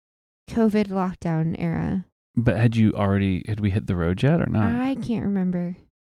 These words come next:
Speaker 2: Okay.
Speaker 1: I kinda think we had, I kinda think it was wintertime because I kinda think it was dark out when
Speaker 2: Well,
Speaker 1: I
Speaker 2: if
Speaker 1: got
Speaker 2: he
Speaker 1: on the
Speaker 2: was
Speaker 1: call.
Speaker 2: okay, if he was wearing a sweater, yeah, that makes sense, wintertime.
Speaker 1: So it was, like, December or January.
Speaker 2: So it was,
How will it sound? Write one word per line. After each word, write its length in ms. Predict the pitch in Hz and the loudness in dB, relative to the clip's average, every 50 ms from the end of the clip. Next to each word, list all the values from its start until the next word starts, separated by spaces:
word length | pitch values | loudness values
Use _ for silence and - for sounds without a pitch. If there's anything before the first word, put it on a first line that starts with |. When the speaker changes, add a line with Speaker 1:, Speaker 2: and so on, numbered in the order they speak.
| - | -6
Speaker 2:
Okay. 220 | 98 - - - - - _ _ _ _ _ - | -4 -4 -4 -6 -8 -10 _ _ _ _ _ -8
Speaker 1:
I 60 | 240 | -8
kinda 300 | - - 294 294 302 320 | -6 -4 -4 -2 -2 -2
think 140 | 311 320 285 277 | -4 -6 -6 -6
we 100 | 254 254 | -4 -4
had, 400 | 247 233 208 208 202 196 - - - | -2 0 0 0 0 -2 -4 -6 -6
I 40 | 190 | -8
kinda 360 | - - 226 233 240 240 226 | -4 0 2 4 4 4 4
think 180 | 226 214 214 | 4 2 2
it 100 | 208 - | 2 2
was 140 | - 190 185 | 0 0 2
wintertime 720 | 180 180 180 175 175 180 185 190 165 170 170 170 175 - - - - - - _ _ _ _ _ _ | 2 0 0 0 -2 -2 -4 -4 -2 0 0 0 0 -2 -6 -10 -18 -20 -20 _ _ _ _ _ _
because 220 | - 196 214 208 185 | 0 2 4 4 4
I 60 | 185 | 2
kinda 200 | 190 202 185 190 | 2 2 2 2
think 140 | 185 190 180 | 2 2 0
it 60 | - | 0
was 120 | - 175 170 | -2 -4 -2
dark 240 | - - - - - - - | -2 -2 -2 -2 -4 -8 -6
out 220 | - - - - | -6 -6 -6 -6
when 100 | - 175 | -2 2
Speaker 2:
Well, 60 | - 117 104 | 2 2 4
Speaker 1:
I 20 | |
Speaker 2:
if 0 | |
Speaker 1:
got 60 | - | 6
Speaker 2:
he 60 | - 110 | 4 6
Speaker 1:
on 40 | |
the 40 | 107 | 6
Speaker 2:
was 120 | 101 82 - | 4 2 0
Speaker 1:
call. 240 | - - - 196 - - - - | -4 -6 -6 -8 -8 -10 -4 -2
Speaker 2:
okay, 340 | 107 95 - 76 78 110 123 - | -2 -2 0 -2 -4 -2 -4 -4
if 120 | - - | -6 -4
he 100 | - - | 0 0
was 160 | 98 90 - | 0 0 0
wearing 240 | 85 82 87 104 120 | -2 -2 -2 -2 -2
a 60 | 120 | -2
sweater, 440 | - - - - 104 - - 92 117 | -4 -4 -4 -4 -4 -2 -2 -2 -2
yeah, 200 | 131 123 - 95 | -2 -2 -2 -2
that 180 | 113 120 - - | -2 -4 -4 -4
makes 260 | 98 92 95 101 - | -4 -6 -6 -6 -8
sense, 340 | - - 85 85 87 - - | -8 -8 -6 -6 -6 -8 -8
wintertime. 760 | - 69 78 82 - 80 80 - - - - - - 127 123 - _ _ _ _ _ _ _ _ _ _ _ _ _ _ _ | -8 -8 -8 -6 -6 -8 -8 -8 -10 -10 -8 -8 -8 -8 -8 -12 _ _ _ _ _ _ _ _ _ _ _ _ _ _ _
Speaker 1:
So 100 | _ - | _ -12
it 20 | 196 | -10
was, 100 | 190 202 | -8 -8
like, 140 | 196 190 | -10 -8
December 420 | - 196 190 - 180 - - - - | -8 -10 -8 -8 -8 -8 -8 -10 -12
or 60 | - | -12
January. 440 | - - - - - - - - - - | -12 -12 -12 -12 -12 -12 -14 -14 -10 -4
Speaker 2:
So 100 | - 110 | -2 -2
it 20 | 92 | 0
was, 140 | 107 - | -2 -4